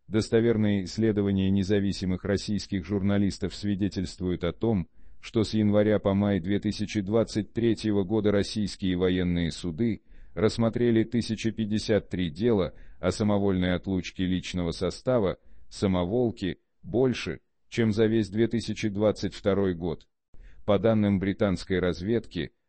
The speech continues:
российские военные изо всех сил пытались поддерживать дисциплину в своих рядах, но их проблемы, скорее всего, ухудшились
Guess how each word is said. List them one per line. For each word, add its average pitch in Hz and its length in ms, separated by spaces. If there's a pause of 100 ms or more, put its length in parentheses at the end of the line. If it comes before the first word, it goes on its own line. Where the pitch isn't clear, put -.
(120)
российские 107 720
военные 90 600
изо 85 180
всех - 320
сил 113 360 (360)
пытались 139 420
поддерживать 113 720
дисциплину 110 680
в - 80
своих 98 340
рядах, 87 480 (360)
но 107 180
их 120 160
проблемы, 117 480
скорее 110 420
всего, 98 400
ухудшились 87 720